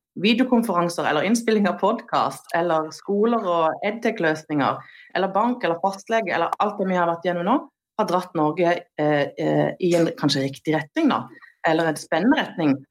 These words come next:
på hva som gjelder. Så de undersøkelsene som gjøres på digitalisering av offentlig sektor og bruken av offentlige, digitale offentlige tjenester, de undersøkelsene som gjøres i tjue tjue, vil få noen veldig interessante resultater som vi kan lære mye av.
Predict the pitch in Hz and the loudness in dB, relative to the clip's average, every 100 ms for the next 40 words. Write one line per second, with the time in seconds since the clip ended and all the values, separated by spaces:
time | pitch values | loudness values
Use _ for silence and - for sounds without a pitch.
0 | _ 165 151 156 139 131 135 208 269 254 | _ -2 0 0 0 0 0 -2 0 2
1 | 262 269 285 262 220 196 196 180 185 220 | 2 2 -2 2 0 2 0 2 2 2
2 | 247 214 190 196 180 180 233 233 180 - | -2 -2 -2 0 0 2 2 2 0 -2
3 | 208 202 196 180 - 339 - - 170 175 | -4 -4 -2 -4 0 0 0 -4 -4 2
4 | 202 208 170 160 - - - 196 190 175 | 2 2 0 0 -2 -10 -8 -4 0 0
5 | 175 185 190 185 170 185 175 170 165 202 | 0 -4 0 0 0 -2 -4 -2 0 0
6 | 202 320 359 - _ _ _ _ - 156 | 0 0 0 -8 _ _ _ _ -20 -4
7 | 208 233 - 196 202 208 196 202 180 185 | 2 4 4 4 2 0 0 2 2 0
8 | 196 180 185 - 185 220 185 - - 190 | -2 0 0 0 0 2 0 -8 -2 -2
9 | 185 180 180 160 147 147 - 160 156 160 | 0 0 0 0 0 0 0 -2 -4 -2
10 | 170 165 147 147 143 180 190 175 147 147 | 0 2 0 -2 -2 -2 -2 -2 -2 0
11 | 131 113 107 76 | 0 -2 -4 -6